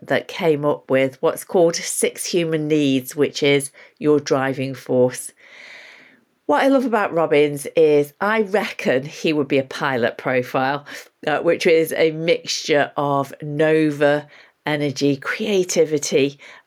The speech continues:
and exuberant fuel, being the people person. So what he's great at is taking concepts that are already out there,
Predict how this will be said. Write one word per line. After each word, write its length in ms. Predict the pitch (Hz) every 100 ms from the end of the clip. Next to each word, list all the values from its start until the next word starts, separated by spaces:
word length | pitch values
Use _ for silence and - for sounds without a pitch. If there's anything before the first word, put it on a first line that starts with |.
| -
and 420 | 139 139 139 139 -
exuberant 680 | 160 143 208 208 214 180 143
fuel, 400 | 175 160 156 147
being 680 | 160 160 160 160 165 160 151
the 80 | 170
people 340 | 214 196 175
person. 560 | 202 151 156 - 143 143
So 160 | 180
what 180 | 180 -
he's 160 | 226 180
great 680 | - 185 180 180 185 -
at 340 | 151 104 - - - - - -
is 200 | 185 180
taking 840 | - 208 190 - 196 165 160 156 - - - _
concepts 800 | - - 196 185 - 190 143 -
that 120 | 156 -
are 240 | 156 170
already 400 | 165 160 160 156
out 360 | 151 143 - -
there, 340 | 135 139